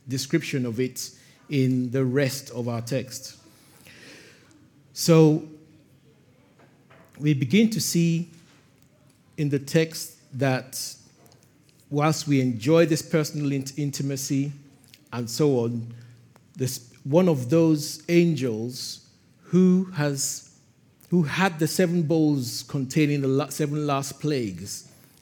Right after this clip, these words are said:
involved in taking away everything that is opposed to God, calls John in verse nine for a little show and tell. "John,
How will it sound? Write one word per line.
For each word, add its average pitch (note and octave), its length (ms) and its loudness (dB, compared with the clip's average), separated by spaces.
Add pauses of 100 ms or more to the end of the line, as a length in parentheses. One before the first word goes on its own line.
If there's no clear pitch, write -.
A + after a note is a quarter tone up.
(280)
involved C3 680 2
in C3 340 -2
taking E3 360 0
away D3 200 -2
everything C#3+ 560 -2
that A2 420 -8
is A#2+ 160 -6
opposed B2 760 -2 (220)
to A#2+ 100 -8
God, A#2 400 -8 (1200)
calls F#3+ 380 -2
John E3 280 0
in A#2 140 -2
verse A2 260 -8
nine G#2+ 420 -6 (280)
for C#3 200 -6
a C#3+ 40 -2
little D3+ 240 -4
show C#3+ 280 -4
and C#3 120 -6
tell. D3+ 300 -6 (1080)
"John, D3 440 -2